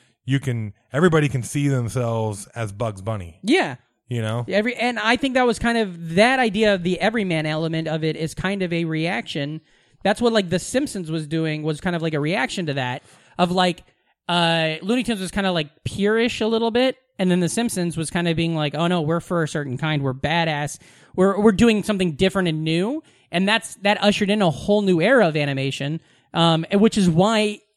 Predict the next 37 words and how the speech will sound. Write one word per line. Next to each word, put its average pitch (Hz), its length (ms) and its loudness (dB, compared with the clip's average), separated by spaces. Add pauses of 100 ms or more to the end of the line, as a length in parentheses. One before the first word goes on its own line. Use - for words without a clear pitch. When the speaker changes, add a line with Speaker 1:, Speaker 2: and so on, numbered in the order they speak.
Speaker 2:
when 185 220 6
we 254 160 4
were 269 140 2
kids, 156 260 -2
especially, 180 680 -2 (440)
it 226 100 2
was 226 140 2
still 220 160 2
fun 247 180 2
to 240 40 8
watch 214 180 6
Looney 277 200 2
Tunes 190 200 4
'cause 190 140 0
it 175 60 2
was 170 160 0
like, 165 180 2 (960)
like 220 180 -2
Speaker 1:
It's, - 460 0
it's 180 240 0
so 226 320 2
Speaker 2:
it 233 100 4
was 220 120 4
Speaker 1:
insane 165 240 2
Speaker 2:
different. 190 300 2 (320)
Speaker 1:
to 143 80 4
think 165 260 0
about 139 280 -2
how 139 440 0
old 127 340 4
these 101 240 -2
are 98 340 -2
Speaker 2:
Yeah. 320 200 2
Speaker 1:
too. 113 320 -2 (580)
And, 123 420 -2
uh, 113 420 -2 (100)
that 120 300 -2